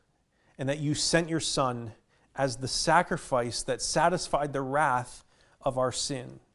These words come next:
Lord, I pray for those who are just believing that for the first time, or it's just becoming clear to them for the first time.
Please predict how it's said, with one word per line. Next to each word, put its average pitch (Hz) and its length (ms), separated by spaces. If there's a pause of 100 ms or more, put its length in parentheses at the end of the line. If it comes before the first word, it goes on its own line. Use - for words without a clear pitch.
(720)
Lord, 139 140
I 139 60
pray 156 280
for 151 540 (320)
those 151 460 (220)
who 143 320 (280)
are 123 160
just 170 380
believing 147 420
that 135 180
for 139 100
the 120 80
first 127 320
time, 107 280
or 135 160
it's - 140
just - 340
becoming 165 360
clear 160 300
to 139 140
them 120 160
for 113 100
the 117 100
first - 300
time. 104 240